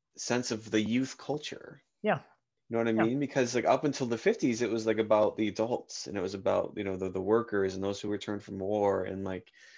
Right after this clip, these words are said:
Speaker 1: striving through and fighting through, like, the Great Depression or, like,
Speaker 2: Mm-hmm.
Speaker 1: you know, and from b-, before that. And then all of a sudden now we have this massive shift of consumption through the youth and through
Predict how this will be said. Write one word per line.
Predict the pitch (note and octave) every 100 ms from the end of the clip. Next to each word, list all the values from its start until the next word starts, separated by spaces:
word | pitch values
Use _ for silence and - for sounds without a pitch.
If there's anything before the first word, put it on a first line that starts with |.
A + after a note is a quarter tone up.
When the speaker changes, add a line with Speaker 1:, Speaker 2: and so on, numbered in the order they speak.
| -
Speaker 1:
striving | - - A#2 A#2+ A2
through | - A#2 G2+
and | F#2
fighting | A#2 A2+ G#2+
through, | G#2+ G2+
like, | G2
the | G2
Great | F#2+ G#2 G2+
Depression | A2 D3 C#3+ A2 F#2+
or, | G2 G2
like, | F#2+ E2
Speaker 2:
Mm-hmm. | D2+ F#3+ A3+
Speaker 1:
you |
know, | A2 F#2 G2
and | A2+
from | A#2+ A2
b-, | G#2+ A2+ -
before | G2+ - G3
that. | C#3+ G2
And | G#2+
then |
all | - B2+
of | D3
a |
sudden | C3+ C#3+ B2+
now | A#2 F#3 E3
we | A#2+
have | A#2
this | A2 A2
massive | B2 E3 - A2
shift | - E3 -
of | - -
consumption | A2 - - C#3 - F#3+ G3+
through | G#3 - B2+ A#2 A2+ A2 _ _ _ _
the | A2+
youth | G2+ G2+ D3+ G#3+ - - _ _ _ _ _ -
and | G#2+ G#2+
through | A#2+ A#2+ A2+ G#2+ G2+ F#2+ F#2+